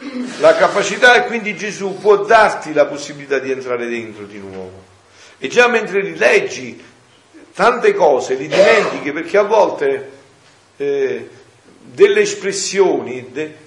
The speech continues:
ti aprono degli orizzonti, poi soprattutto se lo fate come io sto cercando di dirvi, no? Li, li confrontate, li,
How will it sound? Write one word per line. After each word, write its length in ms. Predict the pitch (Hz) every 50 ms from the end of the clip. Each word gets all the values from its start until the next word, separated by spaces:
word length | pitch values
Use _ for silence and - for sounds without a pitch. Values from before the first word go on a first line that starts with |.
| _ -
ti 100 | - 208
aprono 400 | 226 226 220 226 185 185 180 175
degli 240 | 170 180 185 170 190
orizzonti, 840 | 202 202 202 196 - - 170 185 170 139 131 113 113 - 113 113 -
poi 260 | - - 170 170 165
soprattutto 640 | - 147 139 131 135 131 - - 190 - - 151 131
se 100 | 131 135
lo 120 | 120 113
fate 400 | 113 147 156 156 139 131 127 -
come 240 | 117 117 113 113 117
io 340 | 131 143 143 135 123 - - - - - _
sto 200 | _ - 135 127
cercando 440 | - - 120 - - 151 151 147 135
di 160 | 127 123 123
dirvi, 340 | 117 127 135 127 107 98 107
no? 160 | 117 131 127
Li, 340 | 117 113 117 120 117 110 117 - - - - - _
li 160 | - 131 131
confrontate, 1000 | 131 156 156 143 - 127 135 143 135 123 143 147 147 147 143 135 - - 120 117
li, 460 | 110 110 120 123 120 117 113 113 -